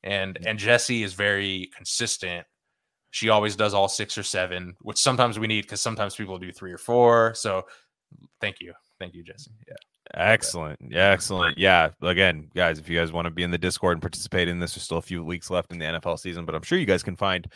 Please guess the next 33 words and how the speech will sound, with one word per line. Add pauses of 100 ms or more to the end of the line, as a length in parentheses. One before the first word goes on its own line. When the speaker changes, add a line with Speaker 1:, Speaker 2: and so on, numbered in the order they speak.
(240)
Speaker 2:
perhaps
other
things
to,
uh,
during
the
off
season
to,
to
test
this
out (440)
with.
And,
um,
yeah, (160)
so (160)
on
that
note, (400)
um, (100)
this
is
a,
uh,
a
health (180)
related
question
coming
in.